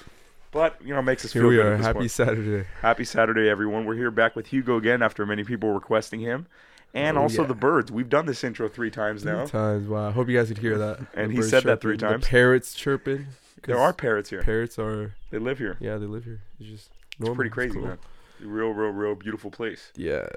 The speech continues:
Speaker 1: And,
Speaker 2: It's,
Speaker 1: uh,
Speaker 2: it's a real jungle out here.
Speaker 1: It really is.
Speaker 2: We got mountain lions.
Speaker 1: We do.
Speaker 2: Bears.
Speaker 1: Bears.
Speaker 2: There's been so many sightings in the last two, three weeks.
Speaker 1: And then we also have,
Speaker 2: Oh
Speaker 1: uh,
Speaker 2: my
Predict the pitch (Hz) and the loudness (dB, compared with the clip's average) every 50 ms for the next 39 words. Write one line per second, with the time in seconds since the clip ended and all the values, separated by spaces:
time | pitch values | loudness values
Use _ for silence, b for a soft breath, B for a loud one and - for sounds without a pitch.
0 | - - - - - _ - 104 107 107 104 110 107 135 139 - 180 151 160 165 | -14 -16 -20 -20 -20 _ -6 -6 -4 -2 0 2 2 2 4 6 6 8 8 8
1 | 139 113 127 135 151 156 135 117 113 113 110 117 113 110 107 107 101 - - _ | 6 6 6 6 6 6 4 0 0 2 0 0 0 -2 -2 -4 -6 -12 -8 _
2 | 120 127 151 185 185 170 185 185 123 - - - - - 123 139 135 139 120 110 | -4 -2 0 0 0 -2 -4 -6 -8 -12 -14 -18 -8 -2 -2 4 6 6 6 6
3 | 110 107 104 107 110 127 131 - 135 139 143 143 143 143 143 143 139 131 123 120 | 6 4 2 4 4 4 4 4 2 4 6 6 6 4 4 2 -2 -4 -2 -2
4 | 120 127 139 165 143 110 104 104 110 127 127 139 147 151 151 151 156 165 170 160 | 0 0 -2 -2 -4 -6 -8 2 6 10 10 12 12 12 12 10 10 6 4 2
5 | 156 - 170 151 151 156 123 120 120 127 151 156 - - 131 131 131 131 135 127 | 0 -4 -6 -8 -4 0 0 2 2 2 0 -2 -4 -2 0 0 0 0 -2 -4
6 | 120 - - - 120 120 127 127 123 120 117 - - - 110 110 117 123 120 117 | -4 -4 -2 0 0 0 0 0 -2 -2 -4 -4 -4 -4 -2 0 0 -2 -2 -4
7 | 113 120 113 110 107 107 107 110 113 110 113 - - _ - _ - - - - | -4 -4 -4 -4 -6 -6 -6 -6 -8 -8 -10 -12 -18 _ -20 _ -16 -16 -16 -16
8 | - - - - - 139 127 127 127 123 - 120 120 117 110 113 117 123 127 - | -18 -18 -14 -6 -4 -2 -2 -2 -2 -4 -4 -6 -6 -4 -6 -6 -8 -8 -10 -14
9 | - - - - - 131 131 139 135 139 135 143 143 - 156 151 151 143 131 135 | -20 -20 -14 -8 -6 -2 -2 -2 0 0 0 0 -2 -4 -6 -6 -6 -4 0 0
10 | 127 120 113 110 104 101 98 98 95 107 104 | 2 4 4 2 2 0 -2 -4 -4 -6 -8